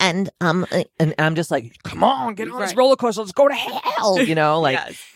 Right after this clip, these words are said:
Speaker 1: and so I started getting really big into Moldavite for, like, a while.
Speaker 2: Mm-hmm.
Speaker 1: And I remember I had this little, 'cause it's expensive as shit.
Speaker 2: Oh, yes.
Speaker 1: So Moldavite, um, oh my God, I'm, like, talking for you, but
Speaker 2: No, please go ahead.
Speaker 1: Moldavite was this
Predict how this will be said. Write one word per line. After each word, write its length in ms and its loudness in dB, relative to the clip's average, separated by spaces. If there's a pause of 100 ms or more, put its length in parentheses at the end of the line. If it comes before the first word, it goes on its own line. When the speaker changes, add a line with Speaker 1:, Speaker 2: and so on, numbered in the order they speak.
(160)
Speaker 1:
and 260 2
so 300 4
I 160 2
started 280 -2
getting 340 -2
really 260 4
big 200 0
into 140 -4
Moldavite 600 2
for, 140 4
like, 160 2
a 40 4
while. 440 0
Speaker 2:
Mm-hmm. 500 -8
Speaker 1:
And 120 4
I 40 2
remember 320 2
I 40 4
had 140 0
this 160 -4
little, 220 0 (100)
'cause 160 0
it's 120 -4
expensive 500 0
as 100 4
shit. 420 2
Speaker 2:
Oh, 140 0
yes. 460 -6
Speaker 1:
So 260 2
Moldavite, 880 2
um, 460 0 (120)
oh 80 -14 (120)
my 40 -4
God, 140 2
I'm, 100 0
like, 160 0
talking 300 -6
for 140 -4
you, 120 -4
but 120 2
Speaker 2:
No, 100 4
please 300 -10
go 100 -6
ahead. 220 -8
Speaker 1:
Moldavite 720 2
was 420 2
this 220 -2